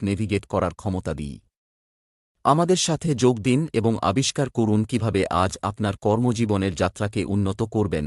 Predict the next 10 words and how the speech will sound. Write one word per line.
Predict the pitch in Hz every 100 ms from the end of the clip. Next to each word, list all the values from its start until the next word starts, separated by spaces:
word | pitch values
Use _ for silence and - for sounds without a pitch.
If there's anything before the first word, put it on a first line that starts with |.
| 64 _ _ -
ক্যারিয়ার | 143 156 170
বুস্টিং | 143 151 - 170
কনটেন্টের | - 139 131 143 143 113
জন্য | 120 110 101 90
লাইক, | 90 113 - _ -
সাবস্ক্রাইব | 151 135 160 - 139 104 113 - _ -
এবং | 107 107 95
নোটিফিকেশন | 101 160 - 135 131 135 123
বেলটিতে | 92 - 110 98 -
ট্যাপ | 95